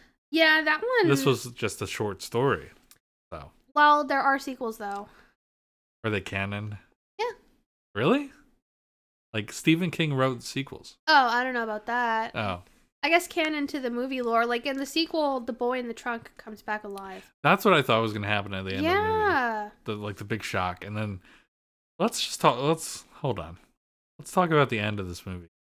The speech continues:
Speaker 2: What the
Speaker 1: With
Speaker 2: fuck?
Speaker 1: <laughs> Yeah.
Speaker 2: It just,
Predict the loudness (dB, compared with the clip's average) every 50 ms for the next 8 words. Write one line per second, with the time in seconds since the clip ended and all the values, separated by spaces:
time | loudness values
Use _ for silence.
0 | _ -6 -6 -4 -4 -6 -10 -4 0 0 0 0 0 -4 -12 -16 -4 0 6 6
1 | 10 10 12 12 12 12 12 12 12 12 8 8 6 2 4 4 4 8 8 8
2 | 8 8 4 -4 -14